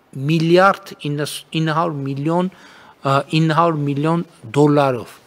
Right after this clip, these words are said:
Եվ, ը, և, ը, ե-, ը, և, ը, ը,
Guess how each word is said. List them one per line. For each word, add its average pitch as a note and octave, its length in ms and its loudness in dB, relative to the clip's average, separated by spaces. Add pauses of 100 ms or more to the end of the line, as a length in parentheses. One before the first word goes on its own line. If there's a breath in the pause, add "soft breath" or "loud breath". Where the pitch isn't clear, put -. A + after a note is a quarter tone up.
(480 loud breath)
Եվ, E3+ 360 0 (100)
ը, C#3+ 180 -2 (240)
և, D#3+ 420 0 (380 loud breath)
ը, C#3+ 160 -2 (240)
ե-, D3+ 300 -2
ը, D3 160 -4 (120)
և, E3 440 0
ը, C#3+ 180 -4 (800 soft breath)
ը, C#3 140 -4